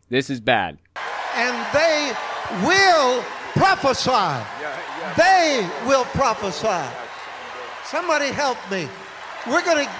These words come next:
Speaker 2: they will prophesy.
Speaker 1: Look, people are speaking in tongues on stage right now. These, the, these so-called prophets are speaking in tongues. Oh my God, dude. It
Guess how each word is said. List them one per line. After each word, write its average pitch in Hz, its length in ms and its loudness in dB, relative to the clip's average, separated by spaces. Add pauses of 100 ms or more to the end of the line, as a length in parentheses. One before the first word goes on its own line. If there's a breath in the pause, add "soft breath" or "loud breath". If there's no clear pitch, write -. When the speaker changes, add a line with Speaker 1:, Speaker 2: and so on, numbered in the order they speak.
(760)
Speaker 2:
they 330 200 4
will 370 340 4
prophesy. 208 880 0 (640)
Speaker 1:
Look, 120 320 0 (260)
people 143 320 0
are 123 80 2
speaking 123 560 -4
in 107 160 -6
tongues 107 480 -4
on 98 240 -8
stage 95 500 -8
right 85 240 -8
now. 80 280 -12
These, 104 360 -8
the, 110 240 -6
these 107 300 -10
so-called 113 480 -2
prophets 98 500 -4
are 101 80 -6
speaking 95 480 -10
in 87 120 -12
tongues. 78 600 -16
Oh 110 140 -4
my 92 160 -6
God, 87 380 -6
dude. 90 240 -8
It 117 200 -6